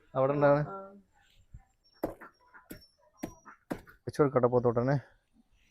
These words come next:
Speaker 1: അപ്പൊ എല്ലാവർക്കും പുതിയൊരു വീഡിയോയിലേക്ക് സ്വാഗതം ട്ടോ. അപ്പൊ ഇന്ന് നമ്മൾ വന്നപ്പേ വരഗുളിക വാങ്ങി തന്നിട്ടുണ്ടേ,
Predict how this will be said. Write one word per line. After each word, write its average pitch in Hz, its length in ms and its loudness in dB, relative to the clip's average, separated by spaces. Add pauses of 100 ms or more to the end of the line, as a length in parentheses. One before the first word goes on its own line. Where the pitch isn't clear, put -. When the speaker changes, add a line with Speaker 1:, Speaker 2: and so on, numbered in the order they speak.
(3500)
Speaker 1:
അപ്പൊ 156 140 2
എല്ലാവർക്കും 220 500 6
പുതിയൊരു 196 260 6
വീഡിയോയിലേക്ക് 196 420 10 (160)
സ്വാഗതം 131 360 6
ട്ടോ. 107 120 2 (920)
അപ്പൊ 143 140 -4
ഇന്ന് 165 180 2 (1120)
നമ്മൾ 131 120 0
വന്നപ്പേ 135 400 2 (640)
വരഗുളിക 135 380 4
വാങ്ങി 147 180 8
തന്നിട്ടുണ്ടേ, 120 460 2